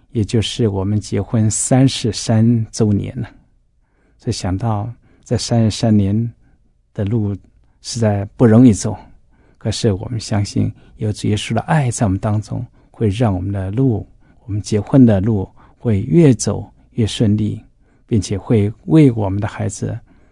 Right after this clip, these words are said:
带来更多的祝福，让他们从我们身上有更多的学习。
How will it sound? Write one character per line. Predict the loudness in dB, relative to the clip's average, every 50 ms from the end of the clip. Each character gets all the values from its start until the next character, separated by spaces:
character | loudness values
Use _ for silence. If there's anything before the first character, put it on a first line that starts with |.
| _ _ _ _ _
带 | -2 -2 -2
来 | -2 -4 -6 -8 -8 -10 -10 -14 _ _ _
更 | -2 -2 0
多 | 0 0 -2
的 | -2 -4 -4
祝 | 2 4 4 4
福， | 4 0 -6 -10 -8 -6 -6 -6 -8 -8 -14 _ _ _ _ _ _ _ _ _ _ _ _ _ _ _ _ _ _ _ _
让 | -2 0 0
他 | 0 -2 -2 -2
们 | -2 0 0 -2 -4 -6
从 | -6 -4 -4
我 | -2
们 | -2
身 | -2 -2 -2 -2
上 | -2 0 -2 -2 -2 -4 -8 -14 _ _
有 | -8 -8 -8 -8
更 | -4 -2 -2 0 0 0
多 | -2 -2 -4 -4
的 | -6 -8 -12 -16 -20 -20 -20
学 | -20 -14 -12 -10 -10
习。 | -10 -10 -12 -14 -12 -12 -14